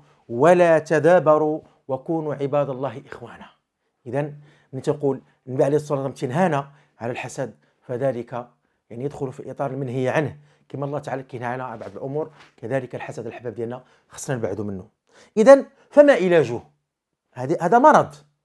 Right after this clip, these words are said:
الحسد راه مرض الحباب ديالنا. شنو هو العلاج ديالو، الدواء ديالو في الدين الإسلامي؟ أول علاج الحباب ديالنا هو الاستعانة على قضاء الحوائج بالكتمان. باغي ندخل واحد الكونكور، باغي ندوز واحد الامتحان،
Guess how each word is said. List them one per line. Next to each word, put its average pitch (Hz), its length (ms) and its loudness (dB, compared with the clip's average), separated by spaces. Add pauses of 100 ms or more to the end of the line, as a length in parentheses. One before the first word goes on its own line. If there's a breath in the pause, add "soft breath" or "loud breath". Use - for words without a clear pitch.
(180)
الحسد 196 320 -4
راه 190 80 0
مرض 202 280 -2
الحباب 135 280 -8
ديالنا. 113 280 -10 (360 soft breath)
شنو - 200 -6
هو 294 80 2
العلاج 160 380 0
ديالو، 139 180 -2
الدواء 127 220 -6
ديالو 123 160 -4
في - 100 -18
الدين 127 220 -6
الإسلامي؟ 117 420 -12 (640 soft breath)
أول 233 320 4
علاج 151 360 2
الحباب 131 340 -2
ديالنا 139 400 -2 (300 soft breath)
هو 156 60 2
الاستعانة 180 880 -2
على 165 280 2
قضاء 175 520 2
الحوائج 165 640 -2
بالكتمان. 139 600 -4 (1700)
باغي 131 240 -2
ندخل 147 480 -4
واحد 147 200 -4
الكونكور، 156 640 2 (340 soft breath)
باغي 127 160 -6
ندوز 139 260 -2
واحد 143 160 -6
الامتحان، 170 560 -2